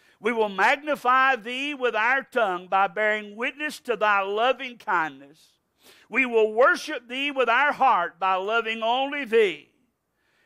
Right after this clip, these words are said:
Then he said, "We thank thee for this instrument. Lord, keep it in tune. Play upon it as thou wilt and ring out the melodies of thy grace.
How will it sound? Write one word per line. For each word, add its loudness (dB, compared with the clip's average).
Then -4
he -6
said, -2
"We -12
thank 0
thee -8
for 2
this -8
instrument. -20
Lord, 4
keep -6
it -2
in -6
tune. -16
Play 4
upon 2
it -2
as -2
thou 2
wilt -2
and -4
ring 0
out 2
the -10
melodies -2
of -2
thy 2
grace. -8